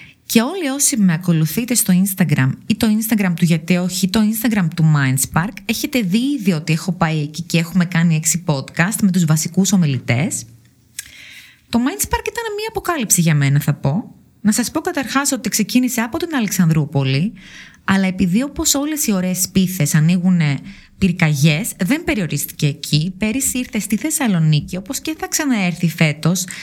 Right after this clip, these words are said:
στις έντεκα και δώδεκα Σεπτεμβρίου, στο πλαίσιο της Διεθνούς Έκθεσης Θεσσαλονίκης, με τιμωμένη χώρα την Ινδία φέτος. Λοιπόν, το Mindspark είναι ένα διήμερο πάρτι, θα το πω, δημιουργικότητας, καινοτομίας και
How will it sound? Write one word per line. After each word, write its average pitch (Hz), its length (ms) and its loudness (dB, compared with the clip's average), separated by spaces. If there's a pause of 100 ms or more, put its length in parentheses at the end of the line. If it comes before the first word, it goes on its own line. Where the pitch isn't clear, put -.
(180)
στις - 260 0
έντεκα 226 280 0
και 226 180 -2
δώδεκα 190 340 0
Σεπτεμβρίου, 156 680 2
στο 190 180 0
πλαίσιο 170 460 2
της 202 160 2
Διεθνούς 196 480 2
Έκθεσης 170 480 0
Θεσσαλονίκης, 170 920 2 (340)
με 190 160 4
τιμωμένη 202 460 2
χώρα 202 280 2
την 202 140 2
Ινδία 180 400 4
φέτος. - 680 -4 (1300)
Λοιπόν, 233 360 0
το 359 80 -4
Mindspark 370 560 -4
είναι 381 100 -6
ένα 403 320 -4
διήμερο 370 480 -2
πάρτι, 330 320 -4
θα 175 160 0
το 151 120 0
πω, 151 340 -2
δημιουργικότητας, 180 1200 0
καινοτομίας 180 720 2
και - 140 2